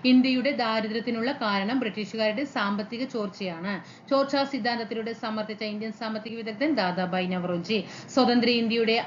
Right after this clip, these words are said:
ആദ്യത്തെ ഗവർണർ ജനറൽ, സ്വതന്ത്ര ഇന്ത്യയുടെ, ഇത് എപ്പോഴും ചോദിക്കാറുള്ള ക്വസ്റ്റ്യൻ ആണ്,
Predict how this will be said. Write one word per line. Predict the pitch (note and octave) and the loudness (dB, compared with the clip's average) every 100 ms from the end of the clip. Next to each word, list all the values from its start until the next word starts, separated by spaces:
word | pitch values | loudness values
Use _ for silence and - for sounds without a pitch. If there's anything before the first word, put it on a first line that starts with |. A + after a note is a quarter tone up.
| A3 G#3+ | 2 2
ആദ്യത്തെ | G#3 A3+ A#3 A3 F#3+ | 2 0 0 0 4
ഗവർണർ | A3+ A3 A#3+ G#3+ B3 A#3+ G3+ | 4 6 4 2 2 0 -2
ജനറൽ, | G#3+ G#3 G3+ - | -4 -2 -4 -4
സ്വതന്ത്ര | A3+ A3+ A#3+ A#3+ F4+ A#4 - - | -4 -2 0 2 0 -2 -10 -6
ഇന്ത്യയുടെ, | G#3+ A3+ A#3+ B3+ B3+ B3 D4+ F#4+ | 0 2 4 2 2 2 2 0
ഇത് | G#3 | -4
എപ്പോഴും | G3+ - D4 D4+ | -6 0 4 4
ചോദിക്കാറുള്ള | C4+ A3+ A#3 B3 B3 | 4 -2 -2 -4 -4
ക്വസ്റ്റ്യൻ | G#3+ - G#3 | -8 -8 -6
ആണ്, | G3+ | -2